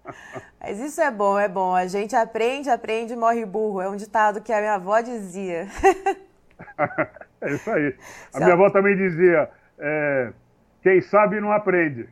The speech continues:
Speaker 1: Quem nasceu sabendo não aprende nunca", né?
Speaker 2: É isso, constante aprendizagem. Então, pra hoje, o que a gente diz aqui, o que a gente ressalta, seu Alcides, é janela pra quem quer investir na reposição se encurtando,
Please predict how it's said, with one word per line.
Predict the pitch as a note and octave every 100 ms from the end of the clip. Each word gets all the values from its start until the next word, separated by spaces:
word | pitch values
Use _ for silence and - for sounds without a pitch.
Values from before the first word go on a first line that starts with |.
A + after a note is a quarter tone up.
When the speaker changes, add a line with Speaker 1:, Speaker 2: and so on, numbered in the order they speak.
| -
Speaker 1:
Quem | E3
nasceu | F3 - F3+
sabendo | F#3 D#3 F3 F#3+
não | G3
aprende | F#3+ F#3 F#3+
nunca", | F#3 E3 C3+ G2 - -
né? | B2 - - _ _
Speaker 2:
É | - G#3 E4
isso, | B3 A#3+
constante | C4+ A3+ A3+ A#3+ C4
aprendizagem. | - D4+ D4 F#4 E4 A#3+ G#3+
Então, | G3+ A#3
pra | A#3+ C4+ C#4
hoje, | B3 C4+ C4 C#4
o | D#4+
que | D4
a | C4
gente | C4+ C4+ C4+
diz | G#3 A#3 A3
aqui, | A#3 A#3
o |
que | B3
a |
gente | A3+ A3+ A#3
ressalta, | A3+ A3 A3+ A3 B3
seu | B3+ C4
Alcides, | B3+ C4 B3 B3+
é | A3 A3
janela | A3+ A3 A3 A3+ B3 C4 - - -
pra | A3 A3+
quem | A#3+ B3
quer | C4 A#3+
investir | A#3+ A#3 A#3
na | A3+
reposição | A3+ G#3+ G#3+ G#3+ A3+ G#3+ G#3
se | - B3
encurtando, | B3 C4 D4 C#4+ C#4+ B3 A#3+ C4+ E4 G4+